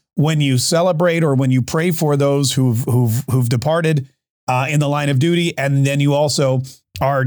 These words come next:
you know, you're also at the same time working diligently and, and exercising those freedoms by playing in the pool and listening to country music and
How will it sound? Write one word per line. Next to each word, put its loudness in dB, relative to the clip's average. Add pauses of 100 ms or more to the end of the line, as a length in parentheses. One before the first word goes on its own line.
you 0
know, 0
you're 0
also 0
at -2
the -2
same 0
time 0 (300)
working 2
diligently 0
and, 0
and -4
exercising 0
those 0
freedoms 0
by 0
playing 0
in 0
the 2
pool -2
and 0
listening 0
to -2
country -2
music 0
and -2